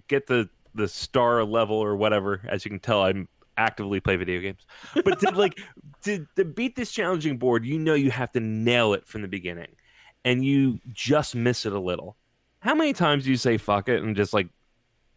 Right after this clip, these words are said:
jump off in, you know, to a, the chasm and then restart? 'Cause you know you're not gonna do it. And, yeah, you're not laying Luigi down. You know, you get to, get to try the board again.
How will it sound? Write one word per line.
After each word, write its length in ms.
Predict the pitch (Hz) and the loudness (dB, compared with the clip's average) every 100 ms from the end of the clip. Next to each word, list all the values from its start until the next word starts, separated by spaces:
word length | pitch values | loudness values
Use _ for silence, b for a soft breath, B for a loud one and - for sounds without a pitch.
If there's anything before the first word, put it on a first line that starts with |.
| - 117 | -20 -18
jump 320 | - 117 104 | -6 -4 0
off 460 | 98 101 110 - _ _ - | 2 4 2 -2 _ _ -6
in, 500 | 104 98 92 92 - _ 113 | -4 -2 -6 -10 -16 _ -2
you 80 | |
know, 140 | 101 95 | 0 0
to 220 | - 101 | -2 -4
a, 40 | - _ _ _ _ _ - | -4 _ _ _ _ _ -8
the 140 | 104 | -6
chasm 560 | - 117 101 120 110 113 | -2 0 2 2 0 0
and 480 | 107 107 107 104 98 | 0 0 -4 -4 -2
then 260 | 104 104 | -2 -2
restart? 560 | 101 95 - 98 113 - _ _ _ _ _ _ _ _ _ - | -4 -4 0 2 2 -2 _ _ _ _ _ _ _ _ _ -2
'Cause 120 | 135 | 2
you 120 | 120 127 | 2 2
know 220 | 127 127 | 4 4
you're 100 | 123 | 4
not 160 | 113 - | 2 0
gonna 200 | 107 95 | -2 -4
do 240 | 87 90 | -4 -2
it. 140 | 123 - _ B B B B 123 - | -2 -6 _ B B B B -20 -4
And, 540 | 175 175 175 165 147 139 b b b _ | 0 2 2 2 0 -2 b b b _
yeah, 360 | - 220 208 190 | -2 2 4 2
you're 220 | 175 196 | 2 0
not 180 | 220 175 | 2 2
laying 280 | 185 175 151 | 2 2 2
Luigi 560 | 123 101 131 123 117 | 2 2 -2 0 0
down. 560 | 110 110 82 90 117 123 _ | 2 2 0 -4 -8 -10 _
You 120 | 127 123 | 0 4
know, 80 | 123 | 4
you 160 | 135 | 4
get 100 | 139 | 2
to, 80 | 151 | 0
get 100 | 139 | -2
to 80 | 147 | -2
try 260 | - 123 117 | 0 2 2
the 100 | 113 | 2
board 260 | 104 104 98 | 0 0 0
again. 400 | 147 196 113 | -2 -2 -2